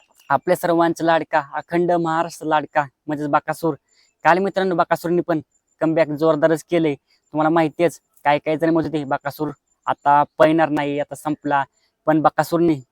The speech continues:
कोण कोण म्हणत होते बकासूरला, त्यांना मित्रांनो उत्तर मात्र बकासूरनी काल दिलं. आणि तुम्हाला माहिती आहेच आपल्या बकासूरचा मित्रांनो पायऱ्या पण चालला नव्हता, एक दिवस अगोदर पायऱ्या मित्रांनो बकासूरचा झाला आणि बकासूरने मात्र सिद्ध करून दाखवलं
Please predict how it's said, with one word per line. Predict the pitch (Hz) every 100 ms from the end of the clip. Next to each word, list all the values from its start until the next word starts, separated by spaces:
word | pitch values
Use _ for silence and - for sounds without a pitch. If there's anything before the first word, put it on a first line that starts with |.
| _ _ _ _ -
कोण | 160 165
कोण | 170 170
म्हणत | 175 165
होते | 165 156 - _ _ _ 143
बकासूरला, | 139 147 160 147 - _ _ _ _ -
त्यांना | 175 190
मित्रांनो | 196 196 196
उत्तर | 185 - - 190
मात्र | 175 - 160 135
बकासूरनी | 143 143 147 165 160 -
काल | 156 147 _ -
दिलं. | 139 165 160 147 _ _ _ _ 131
आणि | 139 147 151 156 147
तुम्हाला | 143 147
माहिती | 156 147 -
आहेच | 120
आपल्या | 143 - 139
बकासूरचा | 143 135 135
मित्रांनो | 156 147 147 -
पायऱ्या | 156 151
पण | 147 165
चालला | 165 160
नव्हता, | - 139 _ _ _ 165
एक | 160 160
दिवस | 170 160
अगोदर | 143 165 165 175 - _ _ -
पायऱ्या | 156 160
मित्रांनो | 165 165 156 147
बकासूरचा | 147 151 151 147
झाला | 156 139 127 _ _ _ 135
आणि | 135
बकासूरने | 143 143 - 151
मात्र | 156 151 151 139 _ _ _ _ _ _ -
सिद्ध | 165 165
करून | 160 175
दाखवलं | 175 160 156 143